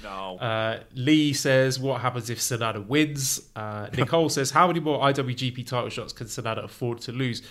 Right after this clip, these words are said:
Speaker 2: before we start thinking of him as Chief J Sanada?" So,
Speaker 1: Ah.
Speaker 2: uh, I would absolutely hate a sixty-minute time limit draw. I think th-, this would be the perfect opportunity to do just a ten-minute sprint.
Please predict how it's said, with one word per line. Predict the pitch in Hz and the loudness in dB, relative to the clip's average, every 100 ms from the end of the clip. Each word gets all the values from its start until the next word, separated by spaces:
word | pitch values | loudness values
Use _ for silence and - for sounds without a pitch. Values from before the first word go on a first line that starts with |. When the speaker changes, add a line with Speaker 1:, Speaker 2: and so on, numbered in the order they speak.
| - - - | -20 -20 -8
Speaker 2:
before | - 147 | 2 2
we | 123 | 2
start | - 110 | 0 -2
thinking | 120 113 | -4 -6
of | 107 | -8
him | 110 | -8
as | 101 | -8
Chief | - - 104 - | -6 -6 -8 -8
J | - 107 98 | -4 -4 -4
Sanada?" | - 123 107 101 92 | -8 -6 -6 -6 -8
So, | 98 127 120 | -8 -2 -2
Speaker 1:
Ah. | 92 101 190 - - | -2 -6 -8 -12 -6
Speaker 2:
uh, | 127 117 120 - - | 0 2 2 0 -6
I | 131 131 | 2 4
would | 131 131 - | 4 0 10
absolutely | 175 156 - 156 127 120 | 10 10 4 0 0 -2
hate | - 143 123 - - - - - - | 2 2 2 -2 -6 -6 -14 -18 -10
a | - 113 110 | -4 -4 -4
sixty-minute | - - - 110 107 107 | -6 -8 -8 -8 -8 -6
time | - 107 | -6 -6
limit | 104 104 | -6 -8
draw. | 117 107 - | -10 -10 -6
I | 127 | -6
think | 127 139 - - - _ _ | -2 -4 -6 -18 -20 _ _
th-, | 160 135 151 180 | -16 -10 4 4
this | 185 170 - | 6 2 2
would | 156 | 2
be | 147 | 2
the | 139 | 2
perfect | - 170 160 139 117 - - - _ _ _ - | 4 6 6 2 -4 -8 -20 -20 _ _ _ -8
opportunity | 135 - 131 117 | -8 -4 -4 -4
to | 110 | -8
do | 107 123 110 | -6 -4 -4
just | - - | -6 -6
a | |
ten-minute | 131 - 147 113 110 | -6 0 0 0 -4
sprint. | - - 127 101 | -4 -2 -2 -2